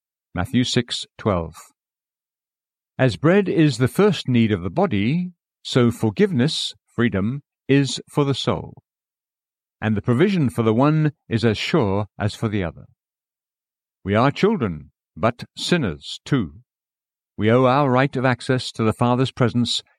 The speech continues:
to the precious blood and the forgiveness it has won for us.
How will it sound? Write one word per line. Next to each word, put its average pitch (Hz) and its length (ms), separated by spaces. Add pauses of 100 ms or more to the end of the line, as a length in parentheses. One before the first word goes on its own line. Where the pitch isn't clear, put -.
(100)
to 143 120
the 123 100
precious 156 460
blood 143 420 (180)
and 131 120
the 123 60
forgiveness 127 680
it - 100
has 104 160
won 95 220
for 85 180
us. - 380